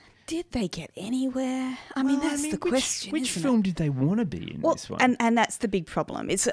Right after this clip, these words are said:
Speaker 1: it's a frustrating one to watch, is it, particularly when you actually really do enjoy Daniel Radcliffe as an actor.
Speaker 2: <laughs> Yes.
Speaker 1: Um, that,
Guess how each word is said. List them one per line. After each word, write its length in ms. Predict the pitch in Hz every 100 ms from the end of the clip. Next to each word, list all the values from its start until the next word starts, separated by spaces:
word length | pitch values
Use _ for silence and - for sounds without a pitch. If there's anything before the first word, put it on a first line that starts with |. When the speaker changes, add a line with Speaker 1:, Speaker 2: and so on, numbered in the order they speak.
| -
Speaker 1:
it's 240 | 220 233 -
a 60 |
frustrating 560 | - 277 269 294 269 247
one 220 | 208 190
to 160 | - 180
watch, 480 | 160 202 - - -
is 120 | 190
it, 120 | -
particularly 600 | 190 - - - - 208 170
when 200 | 165 165
you 80 | 160
actually 280 | - 185 165
really 460 | 151 170 165 156
do 260 | 147 160 156
enjoy 400 | 151 151 147 143
Daniel 320 | 143 147 135
Radcliffe 580 | 127 - 151 104 - - -
as 280 | 147 135 135
an 140 | 160
actor. 300 | 123 - 175 269 - -
Speaker 2:
<laughs> 240 | - -
Yes. 260 | 175 170 165
Speaker 1:
Um, 640 | 160 156 151 147 143 - - 151
that, 460 | 214 175 185 -